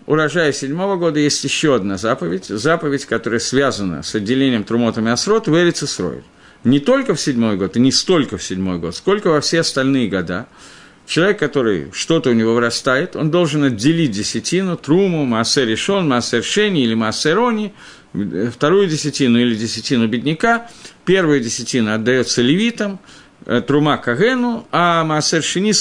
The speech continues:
э, маасер они дается бедняку, а маасер шени съедается бекдушу в Иерушалаим. Сегодня он выкупается, монетка идет, э, в кдушу, а он выкупает весь маасер шени и может есть самостоятельно в любом месте. Вопрос в швиз.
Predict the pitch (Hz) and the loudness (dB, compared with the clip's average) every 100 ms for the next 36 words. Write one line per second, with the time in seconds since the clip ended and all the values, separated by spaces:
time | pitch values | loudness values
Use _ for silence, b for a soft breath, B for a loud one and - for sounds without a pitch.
0 | - 113 131 123 117 127 127 170 151 - | -2 0 2 2 2 0 0 0 0 2
1 | 165 120 95 113 107 - 101 107 123 147 | 2 2 2 0 0 -2 -4 -2 -2 -2
2 | 277 247 190 170 185 165 - 240 214 - | 0 0 0 0 -2 -2 0 0 0 0
3 | 143 165 156 143 131 131 131 - 101 95 | 2 2 2 0 -2 0 0 0 -2 -4
4 | - 151 240 247 240 B B B - 180 | -2 0 2 0 -2 B B B 0 2
5 | 247 202 175 151 147 147 196 233 226 220 | 2 2 0 0 0 0 2 2 2 0
6 | 165 139 143 147 - 117 107 110 - 92 | 0 2 2 0 0 0 0 -2 -2 -4
7 | 98 98 92 95 127 175 240 - 202 160 | -2 0 -2 -2 0 2 0 0 0 2
8 | 185 226 233 B B B B 127 147 165 | 2 2 -2 B B B B 0 0 2
9 | 170 139 135 - 123 - 143 - 214 233 | 2 2 -2 0 -2 0 -2 -2 0 0
10 | 196 185 160 143 160 135 135 - 143 160 | 0 -2 -2 0 0 2 0 2 2 2
11 | 131 127 120 135 120 82 - - - - | 0 0 2 2 2 0 -6 -12 -18 -20
12 | B B B B 117 160 220 277 - - | B B B B 0 2 2 0 0 -6
13 | - - - - - - - 165 110 - | -12 -20 -20 -20 -8 -2 2 4 2 -2
14 | - | -12